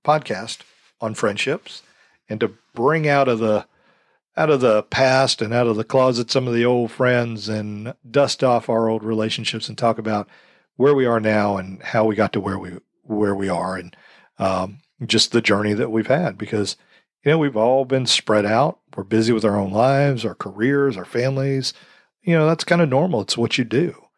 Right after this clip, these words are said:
You move forward in your life, and, you know, now there's a need to come back. There's a need to reconnect. So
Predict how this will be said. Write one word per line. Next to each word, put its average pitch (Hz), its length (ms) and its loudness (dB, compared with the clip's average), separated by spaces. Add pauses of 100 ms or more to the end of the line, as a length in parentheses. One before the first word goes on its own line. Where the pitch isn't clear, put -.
(220)
You 110 140 -4
move 113 340 2
forward 123 440 2
in 131 80 0
your 131 120 2
life, - 600 -2
and, 98 480 -8 (320)
you 120 140 -20
know, 165 300 -8
now 135 480 -4 (340)
there's 117 200 -2
a 127 60 2
need 113 460 -2
to 127 420 0 (340)
come 131 180 0
back. 160 340 -2
There's 110 180 2
a 107 40 -2
need 104 200 -2
to 107 60 -6
reconnect. 104 680 -6 (720)
So 185 480 0